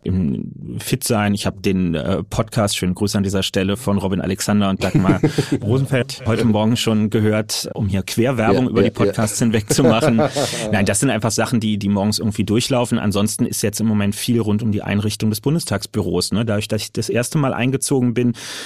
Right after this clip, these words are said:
Speaker 1: ich muss Bewerbungsgespräche führen mit Leuten, die ich vielleicht einstelle. Ich muss jetzt bald ein Wahlkreisbüro suchen, äh, was ich mit meinen Leuten beziehen kann. Es wird noch eine Weile dauern, bis wir Bundestagsbüros haben. Bis dahin muss Technik organisiert werden und so. Also es sind ganz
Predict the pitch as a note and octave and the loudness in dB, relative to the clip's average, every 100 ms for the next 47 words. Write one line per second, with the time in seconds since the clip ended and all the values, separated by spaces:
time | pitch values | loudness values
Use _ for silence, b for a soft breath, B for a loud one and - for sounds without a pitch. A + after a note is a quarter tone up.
0 | B B - A2 - A2 G2+ B2 C#3 - | B B -4 -2 0 0 2 2 0 -2
1 | A#2 - B2 C3 G#2 C3 B2 G#2+ A2 A#2+ | -2 0 0 -2 0 0 2 0 -2 0
2 | C3+ B2+ - B2 A#2+ - G#2 A#2+ - A#2+ | 0 -2 -2 -2 -2 -2 -2 0 0 -2
3 | A2+ A#2 A2 B B B - - A2 G#2+ | 0 0 -2 B B B -8 -4 0 0
4 | - G#2+ G2 - G#2 G2+ - G2 F#2 G#2 | 0 -2 -4 -2 0 0 0 -2 0 0
5 | B2+ - C3 - C3 A#2 A#2+ B2+ B2+ A2+ | 0 0 -2 0 0 4 4 2 0 -6
6 | A2+ A2+ C#3 - C3 C3 C3+ G#2+ A2 A2 | -2 2 2 2 0 2 0 -2 -2 0
7 | A2+ - - A#2 A2+ A2+ A2+ A2 A2 G2+ | -2 -2 -2 0 0 2 0 0 -2 -2
8 | - A2+ A2+ - A2 A2 G#2+ B B B | -2 0 0 0 0 0 -2 B B B
9 | - - G#2 G2+ F#2+ F2 G#2 G2 F#2+ G2+ | -10 -4 0 0 0 0 0 0 0 0
10 | G2+ - F#2 G#2+ C3 - C3 - B2 A2 | -2 -4 -2 0 -2 -2 -6 -2 0 0
11 | B2 B2 A#2+ A#2 A#2+ A2 - F2+ F#2 G2 | 0 -2 -2 -2 0 -2 -2 -2 -2 -2
12 | - - A#2+ - A#2+ G#2 - G#2 G#2 G#2 | -4 -6 -6 -2 -2 -2 -2 -2 0 0
13 | G2+ G2+ G#2 G#2 G2 G2+ G2 G2 F#2+ G2 | 0 -2 -2 0 0 0 0 0 0 0
14 | G2 - G#2 G#2 G2 F#2 C3+ D#3 - | -2 -2 -2 -2 -2 0 0 0 -4